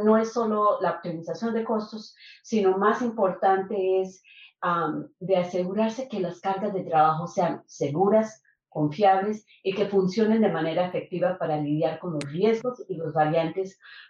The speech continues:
como sucedió con el acontecimiento de la pandemia. Y ahora últimamente hemos escuchado mucho de hacking, eh, que está sucediendo, ah, y que hay que de, de manera buscar para prote-, eh, formas de proteger su organización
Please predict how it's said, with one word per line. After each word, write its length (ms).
como 520
sucedió 480
con 140
el 80
acontecimiento 840
de 60
la 120
pandemia. 600
Y 100
ahora 280
últimamente 680
hemos 200
escuchado 460
mucho 240
de 140
hacking, 600
eh, 240
que 80
está 160
sucediendo, 920
ah, 540
y 160
que 100
hay 140
que 160
de, 200
de 180
manera 640
buscar 500
para 260
prote-, 280
eh, 280
formas 360
de 80
proteger 600
su 140
organización 800